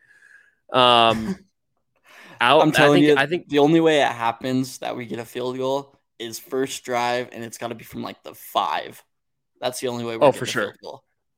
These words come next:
Speaker 1: Oh, for sure. For sure. Um, I think Friday is gonna be interesting. I think it's gonna be an exciting game. I don't think it's gonna be a blowout either way by any means.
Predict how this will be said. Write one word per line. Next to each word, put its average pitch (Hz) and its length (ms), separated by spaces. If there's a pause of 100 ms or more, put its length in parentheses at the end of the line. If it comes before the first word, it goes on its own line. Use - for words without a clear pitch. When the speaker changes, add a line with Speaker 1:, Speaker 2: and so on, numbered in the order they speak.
(380)
Speaker 1:
Oh, 135 120
for - 140
sure. - 300 (560)
For - 140
sure. - 260 (720)
Um, 131 580 (540)
I 139 120
think 151 160
Friday 151 240
is 131 80
gonna 147 100
be 139 120
interesting. 107 420 (100)
I 120 160
think 120 160
it's 123 180
gonna 127 140
be 123 80
an 120 60
exciting 123 480
game. 120 400
I 113 100
don't 127 260
think 135 140
it's 123 140
gonna 120 180
be 117 120
a 113 60
blowout 117 540
either 113 260
way 110 300
by 107 200
any 110 180
means. 117 520